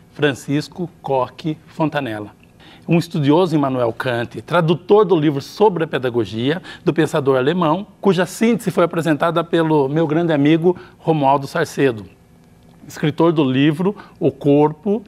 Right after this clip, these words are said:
no Limiar da Subjetividade, que servirá de base para falarmos um pouco sobre a abrangência dos seus estudos filosóficos. Quem vai apresentar a obra de Fontanella é seu editor,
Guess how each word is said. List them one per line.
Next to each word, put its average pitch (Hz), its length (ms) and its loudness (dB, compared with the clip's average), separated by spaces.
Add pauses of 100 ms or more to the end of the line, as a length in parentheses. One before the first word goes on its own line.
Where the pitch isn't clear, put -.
no 165 80 0
Limiar 139 480 0
da 151 140 -4
Subjetividade, 175 1040 -2 (1120)
que 147 100 -4
servirá 135 580 2
de 143 120 -8
base 139 580 2
para 143 240 -2
falarmos 151 540 0
um 196 100 0
pouco 156 460 2
sobre 180 320 0
a - 20 0
abrangência 180 840 0
dos 151 200 -2
seus 160 200 -4
estudos 156 400 -4
filosóficos. 147 800 -2 (1040)
Quem 240 220 0
vai 170 260 0
apresentar 135 580 -4
a 123 80 0
obra 139 320 2
de 127 60 -2
Fontanella 127 640 -2
é 123 60 -4
seu 165 180 0
editor, 151 520 2